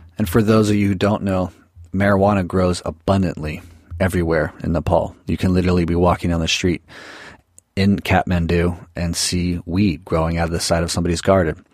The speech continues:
So there are a lot of weed smoking enthusiasts who tend to spend a lot of time in Nepal. And this French gentleman was one of them, and he had got himself this little house.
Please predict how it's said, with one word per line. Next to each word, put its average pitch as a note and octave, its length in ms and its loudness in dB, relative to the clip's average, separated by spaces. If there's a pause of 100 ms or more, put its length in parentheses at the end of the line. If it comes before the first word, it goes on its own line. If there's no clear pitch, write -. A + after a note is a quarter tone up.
(340)
So F#2 360 2
there G2+ 200 2
are A2+ 180 6
a A2 40 4
lot G#2 220 4
of F#2+ 220 -2
weed F#2+ 480 0 (260)
smoking F#2 400 0
enthusiasts F2 640 2
who F2 240 2 (1040)
tend G2 200 2
to E2+ 40 0
spend F#2+ 240 0
a E2+ 60 2
lot E2+ 220 2
of D#2+ 80 -4
time E2 360 -4 (100)
in E2 80 -6
Nepal. D#2 460 -2 (520)
And G2 180 2
this G#2+ 160 2
French A2+ 380 0
gentleman F2+ 400 0
was F2 180 -2
one F#2 160 2
of F2+ 80 0
them, E2 400 -6
and F2 120 -6
he F#2 120 -4
had F2+ 220 0 (400)
got F2 200 2
himself F2 400 0
this - 300 -2
little F#2 200 2
house. F2 460 0